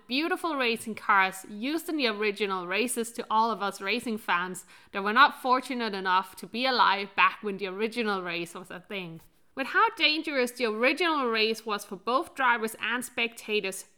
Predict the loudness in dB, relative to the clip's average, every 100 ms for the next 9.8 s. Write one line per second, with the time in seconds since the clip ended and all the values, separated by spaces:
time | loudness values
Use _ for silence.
0 | -4 -2 2 4 4 4 0 0 -2 -2
1 | -2 -2 0 2 0 -4 -12 -6 6 6
2 | 6 0 -2 -6 -2 2 2 2 -4 -2
3 | -2 -2 -2 0 0 0 -2 -2 -2 -2
4 | -4 -4 -6 0 2 4 2 -2 -6 -4
5 | -4 0 2 2 0 -2 -2 -4 -6 -6
6 | -6 -6 -10 -18 _ _ -4 -2 0 2
7 | 2 0 -6 -8 -6 -2 0 0 -2 2
8 | 2 2 -2 -6 -10 -14 -6 -2 0 0
9 | -2 -4 -2 -2 -2 0 -2